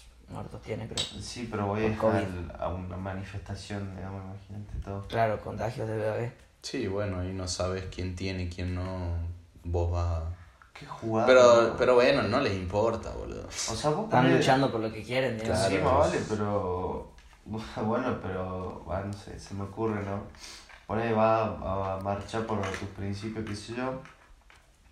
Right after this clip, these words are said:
Speaker 2: por un ideal,
Speaker 1: Mm.
Speaker 2: y te contagia el coronavirus y te morís. ¿Valió la pena o no? ¿Qué opinas vos?
Speaker 3: Y si hay un cambio, sí. Si
Speaker 1: Y si
Speaker 3: se
Speaker 1: hay un
Speaker 3: logra
Speaker 1: cambio,
Speaker 3: algo,
Speaker 1: sí.
Speaker 3: sí.
Speaker 1: Yo creo que
Speaker 2: Y
Speaker 1: sí
Speaker 2: bueno,
Speaker 1: también.
Speaker 2: pero vos nunca estás seguro, digamos.
Speaker 3: Y
Speaker 2: Vos,
Speaker 3: bueno.
Speaker 2: a-, ahora viene la pregunta: ¿ustedes, a-, ¿ustedes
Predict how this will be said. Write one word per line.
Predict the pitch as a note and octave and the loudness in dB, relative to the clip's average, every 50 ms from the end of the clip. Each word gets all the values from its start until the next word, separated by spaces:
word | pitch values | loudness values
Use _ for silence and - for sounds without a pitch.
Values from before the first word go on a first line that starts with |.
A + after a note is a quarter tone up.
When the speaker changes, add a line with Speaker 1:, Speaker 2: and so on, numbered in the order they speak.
| _ _ | _ _
Speaker 2:
por | - F#2+ | -8 -6
un | F#2 F#2 F#2 | -6 -6 -6
ideal, | F#2+ F#2+ F#2+ F#2+ G2 G2+ G#2 G#2+ A2 A#2 - - - - _ - - - - | -6 -6 -4 -2 0 0 0 0 -2 -4 -10 -14 -18 -20 _ -18 -14 -8 -4
Speaker 1:
Mm. | A#2 A#2 A#2 A#2+ C#3 C#3+ - - - - - | -2 -2 -2 -2 -4 -6 -10 -18 -20 -14 -12
Speaker 2:
y | |
te | G2 - G#2 - | -8 -6 -4 -4
contagia | G2 F#2+ G2 G2+ G2 G2 - G#2+ | -2 -2 -2 -2 -4 -2 -4 -4
el | G2+ | -4
coronavirus | G#2+ G#2 G2 G2 G2+ G2+ G#2 G#2+ G#2+ | -2 -2 -2 0 0 0 0 -2 -2
y | A2 | -4
te | A2 - F2 | -6 -6 -6
morís. | F2 F2+ F2+ F2+ F#2 F2+ - - - - - - - _ _ - - _ _ _ _ _ _ _ _ _ _ _ _ - | -4 -4 -4 -6 -6 -8 -10 -12 -18 -20 -20 -20 -20 _ _ -20 -20 _ _ _ _ _ _ _ _ _ _ _ _ -10
¿Valió | E2 E2+ F2 F2+ G2 | -8 -6 -4 -4 -2
la | G2+ G2+ G2 F#2+ | -2 -2 -2 -4
pena | F2+ F2+ F#2 G#2 G#2+ G2+ | -6 -6 -6 -4 -4 -6
o | F2+ | -6
no? | F2+ F2+ F2 F2 - - _ _ _ _ _ _ _ _ | -6 -8 -8 -10 -12 -18 _ _ _ _ _ _ _ _
¿Qué | - - F#2 | -16 -14 -12
opinas | E2+ G2+ F#2+ F#2 F2+ | -10 -10 -8 -8 -8
vos? | F2+ F2+ F2+ - | -8 -10 -10 -6
Speaker 3:
Y | - A2 | -4 -2
si | G#2 - - A2+ | -2 0 2 2
hay | A#2 | 2
un | G#2+ G2+ G2 | 2 2 2
cambio, | G2 A2 B2+ B2+ A#2+ A2+ | 2 2 2 2 0 -2
sí. | - - A2+ A#2 A#2+ - - - - _ _ | -4 -4 -8 -8 -10 -12 -16 -20 -20 _ _
Si | - - A2 | -6 -2 -2
Speaker 1:
Y | |
si | G#2 - | 0 2
Speaker 3:
se | A#2+ | 4
Speaker 1:
hay | A2+ G2+ | 6 8
un | G#2 | 8
Speaker 3:
logra | A2+ A#2 A#2 | 8 8 8
Speaker 1:
cambio, | A2 G#2+ B2 C#3+ C#3 | 8 8 8 6 6
Speaker 3:
algo, | C3 B2 | 4 4
Speaker 1:
sí. | B2 - | 2 0
Speaker 3:
sí. | - G#2+ G#2+ - - - - _ _ _ _ _ _ _ _ _ | -4 -6 -6 -8 -12 -20 -20 _ _ _ _ _ _ _ _ _
Speaker 1:
Yo | - A2+ | -6 -6
creo | A2+ A#2+ A2+ | -4 -4 -4
que | A2 | -2
Speaker 2:
Y | A2+ | -2
Speaker 1:
sí | A2 | 0
Speaker 2:
bueno, | G#2+ A#2 A#2+ A#2+ | 2 2 2 2
Speaker 1:
también. | - A2 | 0 0
Speaker 2:
pero | A2+ A2+ A2 | 0 0 0
vos | G#2+ A2 A2 | 0 0 0
nunca | A#2 A#2 A#2 A#2 A#2 | -2 -2 -2 -4 -4
estás | A2 - A2+ G#2+ | -4 -4 -4 -4
seguro, | - - G#2+ A2+ B2+ B2 A2+ G#2 | -4 -4 -2 -2 -2 0 0 0
digamos. | G2+ G2 G2 G2+ G2 G2+ | 0 0 0 0 0 2
Speaker 3:
Y | G#2+ A2 | 4 6
Speaker 2:
Vos, | A#2+ B2+ | 6 8
Speaker 3:
bueno. | - B2+ C3+ C3+ C3+ C3+ - - | 8 8 10 10 8 6 6 6
Speaker 2:
a-, | B2 | 8
ahora | B2 C3 C#3 C#3+ C3+ | 8 10 10 8 8
viene | C#3+ C#3+ C#3 | 6 4 4
la | A#2+ - | 2 2
pregunta: | - A2+ A#2+ B2 B2+ A#2+ | 2 0 0 -2 -2 -4
¿ustedes, | A#2+ B2+ C3 C3 B2 | -2 0 0 2 2
a-, | A2 G#2+ A2 - - | 2 2 2 0 0
¿ustedes | G2+ G#2+ - - C3 B2+ | -4 -6 -4 -4 -4 -2